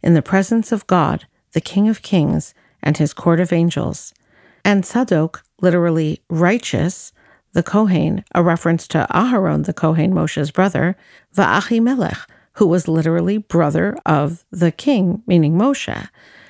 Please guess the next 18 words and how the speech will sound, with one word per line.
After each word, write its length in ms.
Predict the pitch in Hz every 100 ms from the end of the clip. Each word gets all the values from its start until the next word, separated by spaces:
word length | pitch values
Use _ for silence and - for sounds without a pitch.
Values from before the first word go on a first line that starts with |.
| _ -
Ben 220 | 202 220
Evyasar, 840 | - 202 202 208 - 262 202 - - _ _ _ _
son 360 | - - 254 269
of 80 | 240
the 140 | 233
father, 580 | - 226 196 147 147 160 _ _ _
God, 400 | - 214 113 170 - _ -
who 100 | 196
was 180 | 165 160
convinced 640 | - 170 175 254 - -
by 120 | 269
Moshe 400 | 233 180 175 170
to 160 | - 160
let 200 | 139 151
go 180 | 180 214
of 140 | 233
his 160 | 247 -
claim 400 | - 175 170